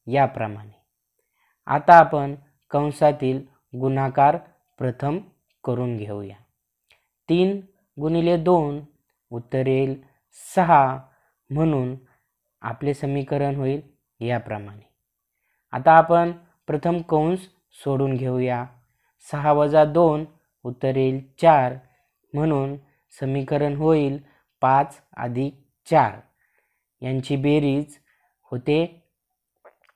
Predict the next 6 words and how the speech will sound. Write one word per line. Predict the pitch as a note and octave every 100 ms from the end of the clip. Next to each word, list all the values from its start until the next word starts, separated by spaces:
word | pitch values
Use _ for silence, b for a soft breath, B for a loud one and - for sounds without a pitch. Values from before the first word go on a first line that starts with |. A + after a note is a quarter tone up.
| -
नऊ, | C3+ E3+ D#3 B2+ C3 _ -
म्हणून | C#3 D#3 B2+ C3
दिलेल्या | C3 C3+ C3+ D3
समीकरणाचे | C#3+ C3+ B2+ A#2+ A#2 A#2 A2+ A2+ B2+
उत्तर | A#2 - A#2+
आले | A#2+ G#2+ A2 C#3